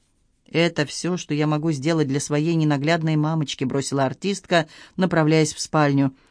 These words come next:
и уже оттуда добавила: «Но скрываться в моей квартире она ни в коем случае не сможет». Изюмов видел,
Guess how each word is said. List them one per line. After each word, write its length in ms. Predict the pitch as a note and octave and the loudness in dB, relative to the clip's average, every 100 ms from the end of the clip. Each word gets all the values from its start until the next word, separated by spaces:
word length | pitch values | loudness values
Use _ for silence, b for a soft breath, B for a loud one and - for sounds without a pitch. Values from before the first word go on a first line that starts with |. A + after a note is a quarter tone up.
| b | b
и 80 | D#3 | 0
уже 220 | D3 E3 | 2 4
оттуда 400 | D#3+ - D#3+ D3 | 2 0 -2 0
добавила: 560 | D3+ D3 D3 C3+ C3+ C3+ b b b | 2 2 2 2 -2 -4 b b b
«Но 140 | D3 D#3+ | 0 0
скрываться 560 | - E3 G3+ G#3 E3+ | 0 0 2 2 0
в 40 | D3+ | 2
моей 280 | D#3 D#3 D3 | 2 2 2
квартире 640 | D3+ D3+ - D3 C3+ C3+ b b | 0 -2 -2 0 0 -4 b b
она 260 | D3 D3 E3+ | 0 2 4
ни 100 | F#3 | 2
в 60 | |
коем 220 | - F#3+ F3+ | 2 2 2
случае 380 | F#3 F3+ F#3 | 0 0 2
не 120 | F3+ E3+ | 2 0
сможет». 540 | G3 G3+ C#3 B2 - _ _ _ _ _ _ - | 0 0 0 -6 -10 _ _ _ _ _ _ -14
Изюмов 680 | B2+ B2+ C#3 G#3 G#3+ - B B | -10 -4 0 2 2 -4 B B
видел, 500 | C3+ C3+ C3+ B2+ C3 | -8 -4 -2 -2 -4